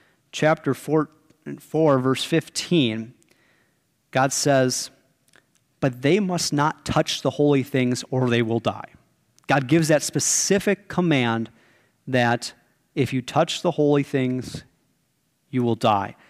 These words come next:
And so what happened here, as far as their normal handling of the ark, as they were traveling the wilderness, the Aaron and the priests, they would cover the ark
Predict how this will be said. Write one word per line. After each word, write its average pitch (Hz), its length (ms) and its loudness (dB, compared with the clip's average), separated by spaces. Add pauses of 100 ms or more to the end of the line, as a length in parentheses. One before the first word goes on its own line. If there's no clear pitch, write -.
(420)
And 156 140 2
so 165 160 2
what 156 260 2
happened 156 520 0
here, 170 360 -2 (640)
as 131 160 -2
far 143 220 2
as 127 80 -4
their 127 120 -2
normal 143 480 2
handling 151 460 2
of 139 100 0
the 131 120 2
ark, 127 340 0 (200)
as 131 160 0
they 139 80 2
were 127 80 0
traveling 151 440 2
the 135 80 2
wilderness, 139 600 2 (680)
the 131 480 2 (240)
Aaron 165 420 4
and 135 140 -4
the 123 60 -6
priests, 151 340 -2
they 147 160 2
would 185 300 -2
cover 131 560 -2
the 104 160 -4
ark 98 460 -10